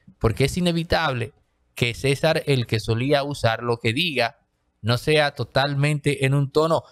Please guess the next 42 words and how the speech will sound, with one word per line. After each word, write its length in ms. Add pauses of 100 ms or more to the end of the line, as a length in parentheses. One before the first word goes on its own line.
(140)
desfavorable 1400
a 360
Danilo. 600 (280)
Una 240
cosa 300
es 140
que 160
ya 260
él 120
no 100
sea 280
útil, 480 (540)
que 100
se 120
me 100
criticó 340
en 60
su 80
momento, 440
pero 320
el 180
tiempo 380
nos 140
dio 100
la 100
razón, 460 (500)
que 160
él 80
ya 120
no 100
sea 220
útil 420
a 100
las 260
autoridades 840
norteamericanas 760
con 100
lo 80
que 80
tenga 220
que 100
decir. 420